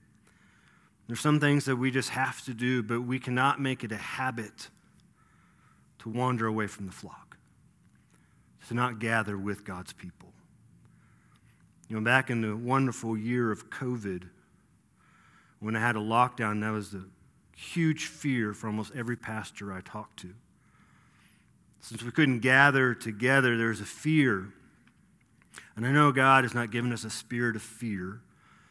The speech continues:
but there was a fear that God's people would develop the habit of no longer gathering together because we couldn't. And I know several churches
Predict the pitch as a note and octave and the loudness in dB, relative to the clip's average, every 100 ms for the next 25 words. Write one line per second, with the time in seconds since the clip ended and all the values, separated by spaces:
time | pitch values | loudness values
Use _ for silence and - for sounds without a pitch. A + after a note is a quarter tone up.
0 | _ _ _ - A#2+ B2+ B2+ A#2 A#2 - | _ _ _ -6 -4 0 0 0 -6 -6
1 | F#3+ G3 A#2 F2+ F2+ - _ _ _ - | -2 2 2 0 -8 -18 _ _ _ -4
2 | A#2+ C3+ D#3 E3 - D#3+ D#3+ C3+ A#2+ A2 | 0 4 6 4 2 -2 0 -2 -2 -2
3 | A#2 A#2+ C#3+ D#3 - - - C3+ C3 A2+ | -2 2 2 2 -4 -8 -4 -4 -2 -2
4 | A2 A#2+ C3 C3 B2+ A#2+ A2 A#2 B2+ C3 | -2 -2 0 0 -2 -4 -4 -2 0 0
5 | B2+ B2 A2+ G2+ A#2+ B2 G#2 G#2 - - | -2 -4 -4 -2 -2 0 -2 -4 -8 -20
6 | - _ _ - A2+ B2 A2+ B2+ C#3+ D#3 | -20 _ _ -8 -2 -2 -2 -4 -2 -2
7 | E2+ - _ _ _ - _ _ _ - | -4 -12 _ _ _ -20 _ _ _ -2
8 | A#2+ C3 C#3+ C3+ D3+ D#3+ C#3+ - C#3+ D3 | 2 4 4 4 4 4 4 2 2 2
9 | C#3+ B2+ A2+ - | 2 2 0 -6